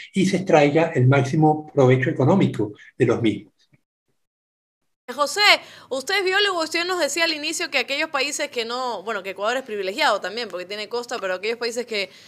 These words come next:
Speaker 2: que no tienen costa tam-, también de alguna forma se alejan un poco del estudio de,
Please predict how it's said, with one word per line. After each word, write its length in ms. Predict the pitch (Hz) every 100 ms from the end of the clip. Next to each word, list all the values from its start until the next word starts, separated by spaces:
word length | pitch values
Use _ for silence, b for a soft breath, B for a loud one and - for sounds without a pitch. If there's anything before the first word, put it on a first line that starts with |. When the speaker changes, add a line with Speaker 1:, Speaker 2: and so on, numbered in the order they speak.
| b b
Speaker 2:
que 100 | 214
no 140 | 220
tienen 240 | 226 254 247
costa 400 | 254 247 285 269
tam-, 220 | 220 202
también 680 | 233 214 220 254 269 269 208
de 60 |
alguna 240 | 233 247 247
forma 240 | 269 269
se 100 | 262
alejan 340 | 226 254 262
un 140 | 240 220
poco 360 | 311 277 220
del 120 | 202 190
estudio 500 | 190 226 220 226 214
de, 200 | 190